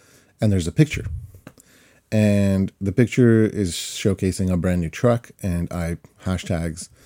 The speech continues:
uh, put hashtags of Ford Tough, Get Your Ford Here, London, Ontario, and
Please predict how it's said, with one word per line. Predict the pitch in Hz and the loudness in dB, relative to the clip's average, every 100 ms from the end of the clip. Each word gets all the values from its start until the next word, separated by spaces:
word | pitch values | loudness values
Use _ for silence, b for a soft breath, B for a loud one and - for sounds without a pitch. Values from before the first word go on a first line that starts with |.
| b b | b b
uh, | 98 82 | -6 -6
put | 85 101 | -2 0
hashtags | 98 92 - 87 82 | 0 0 -2 -2 -4
of | 85 | -6
Ford | - 87 - | -2 -2 -2
Tough, | - 107 101 - | 0 0 0 -6
Get | - | -8
Your | 87 | -8
Ford | - 80 | -8 -10
Here, | - 107 98 98 95 90 | -4 0 2 2 2 0
London, | 82 80 78 | -2 -4 -4
Ontario, | 76 95 87 87 87 80 | -4 -4 -2 -2 -2 -4
and | 80 80 | -6 -10